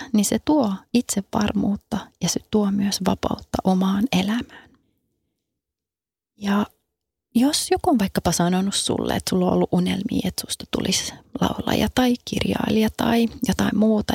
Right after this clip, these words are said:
ja joku on sanonut sit sulle, että ei susta voi ikinä tulla laulajaa tai kirjailijaa, koska sä et nyt vaan ole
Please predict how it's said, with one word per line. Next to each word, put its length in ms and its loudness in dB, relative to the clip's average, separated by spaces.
ja 60 -2
joku 220 0
on 100 2
sanonut 400 2
sit 280 -4
sulle, 280 0
että 200 -2
ei 140 2
susta 260 -2
voi 140 0
ikinä 280 0
tulla 280 0
laulajaa 520 0
tai 180 0
kirjailijaa, 520 -2
koska 260 -4
sä 200 2
et 140 -2
nyt 200 -2
vaan 100 2
ole 60 0